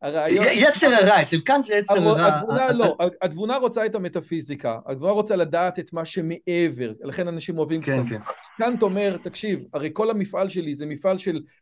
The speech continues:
Speaker 1: לתת גבול, לתת, איך אומרים, עד כאן התבונת יכולה ללכת,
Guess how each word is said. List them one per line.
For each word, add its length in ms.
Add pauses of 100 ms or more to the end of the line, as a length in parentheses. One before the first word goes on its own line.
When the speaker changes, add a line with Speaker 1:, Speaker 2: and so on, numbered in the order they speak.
Speaker 1:
לתת 600
גבול, 500 (340)
לתת, 460
איך 160
אומרים, 260 (100)
עד 320
כאן 220
התבונת 460
יכולה 320
ללכת, 500